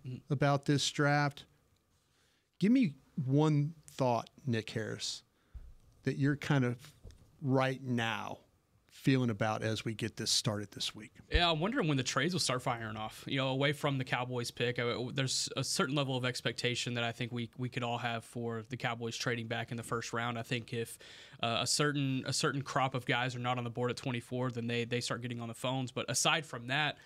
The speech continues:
Speaker 1: when do the trades start firing off for whoever's gonna hop into the top five to get J J McCarthy? Um, who, who's gonna be that team that kinda slides back to, uh, to be able to get,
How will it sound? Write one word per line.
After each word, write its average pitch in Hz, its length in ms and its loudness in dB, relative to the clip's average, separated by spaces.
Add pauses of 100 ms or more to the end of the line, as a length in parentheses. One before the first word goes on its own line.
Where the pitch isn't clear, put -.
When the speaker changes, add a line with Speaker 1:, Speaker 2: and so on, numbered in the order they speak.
(220)
Speaker 1:
when 143 140 2
do 170 80 4
the 147 80 2
trades 139 340 2
start 123 220 0
firing 123 360 0
off 123 220 0
for 123 400 -2
whoever's 131 400 0
gonna 131 140 -2
hop 127 240 -2
into 135 160 -6
the 127 80 0
top 120 240 -2
five 120 280 -2
to 131 100 -4
get 123 220 -2
J 127 160 -2
J 120 120 -6
McCarthy? 117 580 -6 (100)
Um, 113 400 -4
who, 135 220 -2
who's 135 200 -4
gonna 127 160 -4
be 127 100 -2
that 123 200 -2
team 123 180 -4
that 120 120 -6
kinda 127 180 -6
slides 117 360 -4
back 120 300 -4
to, 113 200 -4 (380)
uh, 113 200 -2
to 131 100 -6
be 127 140 2
able 123 120 -2
to 123 60 -4
get, 123 260 -2